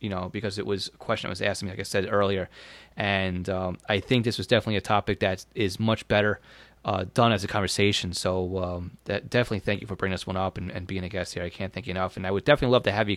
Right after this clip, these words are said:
back on, uh, to discuss maybe, you know, something else that you're, you're working on or, uh,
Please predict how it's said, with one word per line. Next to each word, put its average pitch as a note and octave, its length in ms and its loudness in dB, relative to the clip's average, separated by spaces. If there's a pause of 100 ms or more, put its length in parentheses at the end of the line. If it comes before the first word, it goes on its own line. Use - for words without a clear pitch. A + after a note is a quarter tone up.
back G2+ 240 2
on, A#2+ 300 2 (420)
uh, G2+ 360 2 (100)
to A#2+ 100 0
discuss G#2 540 0
maybe, G2+ 220 0
you G2+ 100 0
know, F2+ 80 0
something G#2 260 -2
else G#2+ 240 0
that G#2 220 -4
you're, G2 400 0
you're G2+ 100 0
working G2 380 2
on F#2 320 0
or, F2+ 360 -2
uh, F2+ 220 0